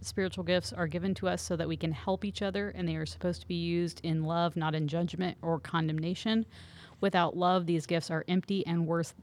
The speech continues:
worthless. Gifts are given to serve others. We must not be prideful about our gifts.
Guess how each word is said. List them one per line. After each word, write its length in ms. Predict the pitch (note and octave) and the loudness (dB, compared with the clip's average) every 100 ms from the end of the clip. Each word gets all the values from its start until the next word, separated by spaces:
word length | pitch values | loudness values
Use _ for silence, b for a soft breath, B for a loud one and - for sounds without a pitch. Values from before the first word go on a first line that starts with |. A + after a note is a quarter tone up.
| - | -4
worthless. 560 | G3 F#3+ - A#2+ - - | 2 2 0 -6 -8 -4
Gifts 260 | D#3+ - | -4 -2
are 60 | E3 | -2
given 260 | E3 D3+ D3+ | 0 0 -2
to 100 | E3 | -4
serve 280 | - F3 C#3 | 0 0 0
others. 440 | F3+ G#3 A3 - | 0 2 2 2
We 120 | F3 | 2
must 200 | E3 D#3+ - | 2 2 0
not 160 | D#3+ | -4
be 100 | - | -4
prideful 480 | D3 - F3+ F3+ G3 | -8 0 2 2 0
about 220 | F#3+ F#3 | 0 0
our 100 | F#3 | 0
gifts. 320 | F3+ G3 G3+ | 0 -2 -2